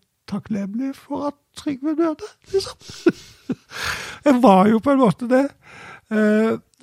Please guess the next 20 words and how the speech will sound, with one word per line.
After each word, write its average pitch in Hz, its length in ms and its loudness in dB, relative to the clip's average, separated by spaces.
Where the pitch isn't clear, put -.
<clears throat> 214 460 6
og, 214 180 6
eh, 208 240 4
jeg 208 280 6
le-, 226 200 -2
le-, 220 220 -6
levde 196 420 0
jo 254 120 2
i 269 160 0
den, 180 340 0
eh, 208 1160 -10
i, 226 320 -4
i, 190 80 -2
i 196 160 -2
kjølvannet 170 1000 -6
av, 175 320 -6
av 185 180 -10
Trygves 160 640 -12
død, 180 360 -12
da. 214 120 -12